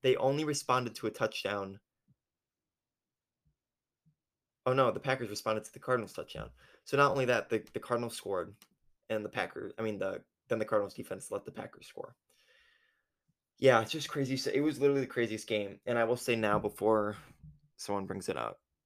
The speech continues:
I will eat my words. The Packers definitely outplayed the Cardinals.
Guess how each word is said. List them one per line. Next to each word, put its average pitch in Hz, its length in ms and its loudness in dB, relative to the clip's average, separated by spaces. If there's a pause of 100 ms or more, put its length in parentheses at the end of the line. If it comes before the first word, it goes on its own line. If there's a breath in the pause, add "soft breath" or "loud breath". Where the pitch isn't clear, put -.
(360)
I 104 120 -6
will 107 160 2
eat 117 80 -4
my 117 140 0
words. 101 580 -2 (320)
The - 80 -10
Packers 107 500 -6 (140)
definitely 107 340 0
outplayed 101 300 -4
the - 40 -14
Cardinals. - 520 -12